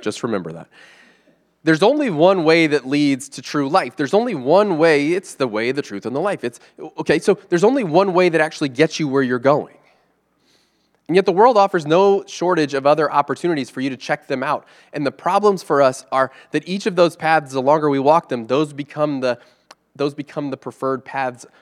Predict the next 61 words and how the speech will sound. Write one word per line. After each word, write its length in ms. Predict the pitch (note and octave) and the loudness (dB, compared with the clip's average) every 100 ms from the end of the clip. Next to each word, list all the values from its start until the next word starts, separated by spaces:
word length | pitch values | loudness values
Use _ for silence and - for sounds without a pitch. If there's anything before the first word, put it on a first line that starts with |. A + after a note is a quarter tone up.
| - | -20
or 60 | |
potentiated 580 | - - C3+ - B2+ A#2+ | -20 -8 -8 -4 -6 -4
synapses. 420 | - B2 A#2 B2 | -6 -4 -4 -4
That's 180 | A#2 A#2 | -6 -6
where 120 | B2+ | -4
I 40 | B2+ | -2
get 100 | B2 | -2
my 80 | B2 | -4
reward. 300 | B2 B2 A#2 - - | -2 -2 -4 -12 0
All 260 | D3+ F#3+ | 4 4
of 100 | F#3+ | 6
our, 220 | E3 D3 - | 2 2 0
our 120 | C#3+ | -2
physiological 800 | - F3+ E3 F3 D#3+ D#3+ D#3 D#3 | 2 0 2 2 4 2 0 0
world 340 | D3 D#3 D3+ - - _ _ _ _ _ _ | 4 4 2 -2 -20 _ _ _ _ _ _
blends 320 | - D3 F3+ F3 | 0 2 2 2
in 80 | |
with 100 | E3+ | 2
our 100 | D3+ | 2
spiritual 420 | C#3 - E3 D#3 D3+ | 0 2 2 2 2
world, 200 | D3 C3 | 2 2
blends 220 | D3+ D3+ | -2 -2
in 40 | |
with 220 | E3 E3 | -4 0
our 180 | D#3 D3 | 2 2
behavioral 540 | C3+ B2+ D3 D#3+ D#3 C3 | 0 -2 -2 2 0 2
world, 300 | C#3 C#3+ C#3 | 4 4 4
and 80 | |
all 80 | C#3 | 2
of 80 | E3+ | 2
a 40 | |
sudden 260 | F#3 F3+ E3 | 0 0 0
we're 120 | D3+ | -2
doing 260 | C3 D#3 F#3 | -2 -2 0
something 240 | F#3+ D#3 | -2 -4
we 80 | D3 | -6
don't 340 | B2 C#3 D#3+ | -2 0 0
mean 200 | D#3 D#3+ | 0 -2
to 60 | C#3 | -4
do 220 | B2+ C#3+ | -6 -4
and 120 | D#3+ B2 | -4 -4
we 60 | |
don't 220 | C3+ C#3 | -2 -2
want 200 | A#2+ C3+ | -2 -2
to 60 | E3 | -2
do, 180 | C#3+ D#3+ | -2 -4
but 80 | C#3 | -2
we've 160 | C3 | -4
been 160 | B2+ A2+ | -4 -2
doing 200 | C#3 D#3+ | 0 0
it 60 | |
this 160 | D#3+ D3+ | -2 -6
way 120 | D#3 | -6
for 120 | D3+ | -6
so 140 | C#3+ D3+ | -6 -4
long, 160 | D#3+ | -4
that's 180 | C#3+ B2+ | -6 -6
what 120 | C#3+ | -6
we 100 | C3 | -8
keep 180 | C3 C3+ | -8 -8
doing. 320 | A2+ G#2+ F#2 | -6 -8 -8